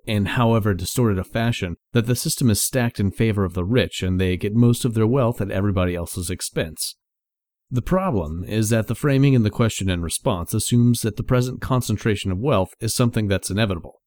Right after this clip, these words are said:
unless the government adopts policies specifically aimed at preventing it.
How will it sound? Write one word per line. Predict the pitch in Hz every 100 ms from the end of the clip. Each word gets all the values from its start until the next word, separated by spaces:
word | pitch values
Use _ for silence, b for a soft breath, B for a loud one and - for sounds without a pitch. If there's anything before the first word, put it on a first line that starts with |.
| -
unless | 113 117 117
the | 131
government | 120 113 101
adopts | 90 92 87 -
policies | - 170 101 - 85 -
specifically | - 113 151 127 135 120
aimed | 104 101 90
at | 87
preventing | 98 92 95 85
it. | 85 -